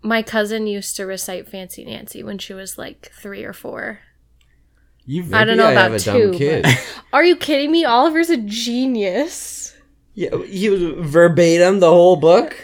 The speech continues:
Speaker 1: Well, he probably wasn't two. <laughs>
Speaker 3: Oh, okay.
Speaker 2: We'll consult my parents on this one. I was y-, it was at the age when my parents were still reading to me, though, too, and so, like,
Speaker 3: Yeah.
Speaker 2: you also know my memory. <laughs>
Speaker 3: I do know your memory.
Speaker 2: It's pretty gnarly.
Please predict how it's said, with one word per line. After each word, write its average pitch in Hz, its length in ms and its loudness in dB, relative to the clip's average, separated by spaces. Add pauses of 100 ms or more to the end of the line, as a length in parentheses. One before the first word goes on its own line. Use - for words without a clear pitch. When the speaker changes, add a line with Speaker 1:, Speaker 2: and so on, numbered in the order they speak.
(140)
Speaker 1:
Well, 247 200 -10
he 247 180 -14
probably 180 340 -16
wasn't 208 400 -18
two. - 460 -6
<laughs> - 60 -10 (320)
Speaker 3:
Oh, 85 180 -8
okay. 85 380 -10
Speaker 2:
We'll 139 220 -6
consult 143 460 -6
my 123 100 -6
parents 110 400 -8
on 98 120 -10
this 92 180 -14
one. - 100 -16
I 123 100 0
was 147 220 0
y-, 110 140 -10 (340)
it 143 60 -6
was 147 120 0
at 165 80 -4
the 127 160 -8
age 156 160 -4
when 131 120 -6
my 113 80 -4
parents 135 280 -8
were 113 60 -10
still 110 200 -8
reading 113 340 -8
to 95 80 -10
me, 92 160 -14
though, 95 220 -12
too, 107 320 -8
and 95 200 -12
so, 104 180 -8
like, 95 200 -10
Speaker 3:
Yeah. 85 300 -8 (460)
Speaker 2:
you 160 220 -2
also 143 320 -2
know 113 160 -2
my 107 160 -6
memory. 98 520 -6 (460)
<laughs> - 480 -20
Speaker 3:
I 107 120 -4
do 117 180 -2
know 107 160 -2
your 82 160 -6
memory. 71 500 -12
Speaker 2:
It's - 180 -14
pretty 120 260 -8
gnarly. 98 480 -14